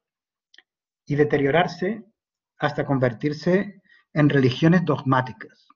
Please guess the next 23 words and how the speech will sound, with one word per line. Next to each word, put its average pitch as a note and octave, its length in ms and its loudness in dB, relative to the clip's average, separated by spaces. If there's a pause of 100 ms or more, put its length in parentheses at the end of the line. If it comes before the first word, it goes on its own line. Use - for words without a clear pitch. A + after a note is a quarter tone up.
(840)
que B2 100 -8
ya C#3+ 160 2
no E3+ 100 -2
son D3+ 200 -4
liberadoras, D#3 680 0
sino B2+ 440 0 (460)
fuentes C3+ 460 0
de B2+ 60 -2
opresión. A2 580 -8 (1080)
Esto, E3 300 0
según C#3+ 340 -2
él, F#3+ 140 2
es D#3 120 -6
lo D3+ 140 0
que C#3+ 100 -2
le B2+ 60 2
ocurrió B2+ 340 0
al C3 100 2
marxismo, B2 580 -6
por G2+ 120 -12
ejemplo. - 380 -18 (1040)
El A#2 120 -2
marxismo C3 680 -2